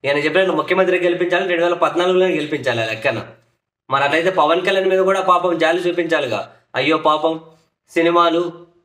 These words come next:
కాసేపు shooting చేసి మంచిగా కార్వాన్లో పడుకొని ఏసీలు బ్రహ్మాండంగా హీరోయిన్లతో ముచ్చట్లు ఉంటాయి, Screen మీద హీరోయిన్లతో romance ఉంటుంది, హీరోయిన్లతో డ్యూయెట్లు ఉంటాయి, అబ్బా అంత మంచి life వదిలిపెట్టుకొని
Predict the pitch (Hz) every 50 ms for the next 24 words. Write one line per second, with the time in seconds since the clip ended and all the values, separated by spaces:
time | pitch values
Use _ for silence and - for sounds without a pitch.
0 | _ - 156 160 160 180 180 160 - 180 175 160 180 175 170 170 170 165 165 156
1 | 156 160 165 165 170 160 165 156 156 160 160 165 160 160 160 156 156 156 156 160
2 | 151 151 151 156 160 156 - 165 156 156 151 - - _ _ _ _ _ _ _
3 | _ _ _ _ _ 151 160 160 160 160 165 160 165 165 160 160 156 156 160 165
4 | 165 165 160 156 160 165 160 160 160 160 160 170 156 156 160 160 147 156 151 156
5 | 156 - _ _ _ _ _ _ 175 175 175 175 170 165 165 165 165 165 165 170
6 | 165 160 156 160 156 160 160 156 151 156 160 160 156 160 160 156 151 160 160 156
7 | 156 147 - - _ _ _ _ _ _ _ _ _ _ _ _ _ _ - 165
8 | 185 185 185 180 170 160 165 160 170 156 151 160 165 170 165 165 160 160 165 160
9 | 160 - - - _ _ _ _ _ _ - 127 123 143 139 135 - 151 147 151
10 | 156 165 175 170 170 165 156 160 156 160 160 160 165 156 - 156 160 156 156 156
11 | 156